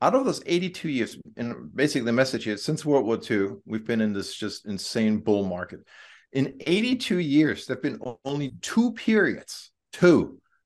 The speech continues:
<laughs> where the S and P showed two or more years of down in a row. That was in the nineteen seventies, and that was with the tech bubble crash. And I highlighted a few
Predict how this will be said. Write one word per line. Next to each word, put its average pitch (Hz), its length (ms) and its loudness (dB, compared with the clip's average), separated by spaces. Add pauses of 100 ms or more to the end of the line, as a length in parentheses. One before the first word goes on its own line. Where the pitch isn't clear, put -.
(520)
<laughs> - 580 -16
where 123 420 6
the 123 220 0
S - 200 2
and 147 220 -8
P 104 600 -2 (640)
showed 120 540 2 (480)
two 175 460 -2
or 120 140 -2
more 127 240 0
years 120 500 -2 (100)
of 104 260 -6
down 98 480 2 (420)
in 107 120 0
a 107 80 4
row. 98 420 0 (300)
That 98 140 0
was 107 160 -2
in 101 120 -6
the 98 100 -4
nineteen 95 420 -8
seventies, 220 680 0 (560)
and 110 200 4
that 107 160 2
was 104 220 -4
with 101 160 -8
the 101 100 -8
tech 113 280 -4 (200)
bubble 101 280 0
crash. - 520 -18 (1040)
And 123 240 2
I 120 140 2
highlighted 170 520 2
a 131 80 0
few 135 600 0